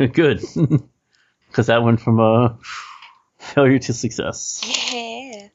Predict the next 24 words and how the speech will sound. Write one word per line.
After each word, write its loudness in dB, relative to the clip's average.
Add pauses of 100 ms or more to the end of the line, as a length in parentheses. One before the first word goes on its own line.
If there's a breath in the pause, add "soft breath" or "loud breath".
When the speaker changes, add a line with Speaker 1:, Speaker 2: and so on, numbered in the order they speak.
(560)
Speaker 1:
So -4
that's 0
two 2
successes -6
overall? 2 (300)
Speaker 2:
Yes. -6 (640)
Speaker 1:
Okay, 2
so -2
yeah, 4
you 0
beat -2
the 0
system 0
out, 2 (460 loud breath)
uh, 2
and 2
have 0
placed -2
a 6
mark 2
on 0
it. -10 (240)
Speaker 2:
Correct. -20 (320)
Awesome. -12